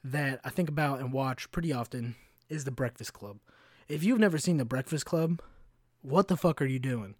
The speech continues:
Second, if you have seen The Breakfast Club, go and watch it again. Third, if you don't like The Breakfast Club, I don't know how this is gonna go for either of us. I don't know. Uh, we might have to break up,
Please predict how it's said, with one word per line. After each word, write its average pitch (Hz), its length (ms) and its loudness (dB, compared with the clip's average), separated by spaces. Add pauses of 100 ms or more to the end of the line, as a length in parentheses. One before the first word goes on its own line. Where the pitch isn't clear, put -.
(340)
Second, 135 520 -2 (240)
if 131 100 -8
you 139 100 0
have 202 220 4
seen 170 180 2
The 147 60 0
Breakfast 131 360 -6
Club, 147 240 -6 (360)
go 202 160 6
and 247 100 8
watch 214 200 4
it 151 60 -2
again. 139 360 -2 (160)
Third, 175 400 4
if 143 140 -4
you 220 60 6
don't 220 160 4
like 175 180 2
The 202 60 6
Breakfast 208 400 4
Club, 214 340 2 (840)
I 156 140 0
don't 220 140 8
know 220 100 10
how 208 140 10
this 190 200 4
is 180 80 2
gonna 170 200 4
go 147 160 4
for 127 180 -4
either 117 220 -6
of 110 140 -6
us. 107 220 -10
I 143 100 -2
don't 185 140 4
know. 170 360 4 (400)
Uh, 131 380 0 (560)
we 151 80 0
might 185 120 8
have 180 140 4
to 170 80 0
break 151 260 2
up, 117 180 -6